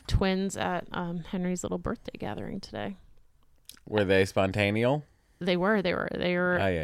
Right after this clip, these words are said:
Speaker 2: ay, ay.
Speaker 1: identical, spontaneous, spontaneously <laughs> conceived twins.
Speaker 2: Do you? I mean, that's like, I don't even. I don't
Speaker 1: And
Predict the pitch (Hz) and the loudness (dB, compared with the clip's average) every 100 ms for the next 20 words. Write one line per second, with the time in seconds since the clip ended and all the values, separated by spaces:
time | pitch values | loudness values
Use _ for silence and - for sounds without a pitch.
0 | 73 76 78 170 180 185 185 185 185 180 | -2 -2 -2 0 0 -2 -2 0 0 -2
1 | - 180 175 170 165 165 170 - - - | -6 -6 -4 -6 -6 -6 -8 -10 -14 -16
2 | - _ _ _ - - 170 175 175 175 | -20 _ _ _ -20 -10 -8 -4 -4 -4
3 | 180 180 175 - - 151 - - 180 165 | -4 -2 0 4 4 2 -4 -4 2 2
4 | 185 - - - - - 110 117 123 - | 2 -4 -8 -12 -18 -8 0 2 2 2
5 | 110 113 104 101 - - - - - - | 2 4 2 0 -4 -14 -18 -18 -16 -6
6 | 98 - - 87 90 - - - - - | -6 -6 -8 -4 -4 -6 -20 -20 -20 -20
7 | - - - - - - _ _ _ _ | -20 -20 -20 -20 -20 -20 _ _ _ _
8 | _ _ _ _ _ _ _ _ _ - | _ _ _ _ _ _ _ _ _ -10
9 | 95 92 85 76 - - - 156 | -6 -4 -6 -10 -14 -12 -8 -2